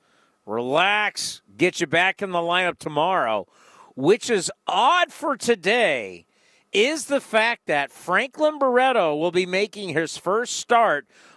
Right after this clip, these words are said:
of the twenty twenty season. He's gonna be batting eighth, and he's gonna be playing second. Uh, Machine will be batting ninth and playing third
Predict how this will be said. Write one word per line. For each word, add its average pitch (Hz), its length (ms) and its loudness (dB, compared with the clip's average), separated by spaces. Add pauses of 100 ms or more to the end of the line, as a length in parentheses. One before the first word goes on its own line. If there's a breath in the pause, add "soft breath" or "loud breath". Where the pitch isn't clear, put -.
(140 soft breath)
of 175 220 0
the 208 140 2
twenty 202 500 -2
twenty 185 420 -4
season. 190 680 -2
He's 151 180 -6
gonna 190 140 0
be 180 120 -2
batting 180 420 -4 (100)
eighth, 220 400 0 (280 loud breath)
and 165 80 -2
he's 165 160 -2
gonna 196 280 0
be 175 180 -6
playing 180 560 -2
second. 175 680 -4 (300 soft breath)
Uh, 151 380 2
Machine 254 560 -4
will 214 140 0
be 185 180 -4
batting 180 400 -2
ninth 202 460 -4
and 175 120 -4
playing 175 300 -4
third 180 520 0